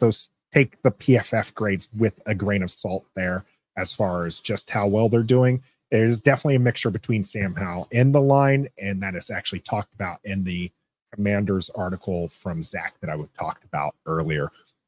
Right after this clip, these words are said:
Two people weren't on the offense. One that I did actually pull their stats for, and I wanted to talk about. That's Cole Turner and Brian Robinson. Cole Turner is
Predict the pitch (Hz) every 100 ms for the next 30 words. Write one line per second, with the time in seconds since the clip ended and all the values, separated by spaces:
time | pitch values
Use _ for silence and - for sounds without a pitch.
0 | _ - 196 185 - 131 113 135 123 120
1 | 113 110 104 104 101 110 101 - 117 113
2 | 113 113 95 90 82 - 107 104 - 110
3 | - - 107 - 120 110 113 104 120 113
4 | - - 123 120 - _ 131 131 127 135
5 | 131 127 135 127 135 135 139 _ _ _
6 | _ _ _ _ _ - 120 170 - -
7 | 165 135 - 123 107 90 95 92 98 85
8 | 80 95 95 - - - _ _ _ -
9 | 185 - - 139 127 107 92 - - 107
10 | 104 101 92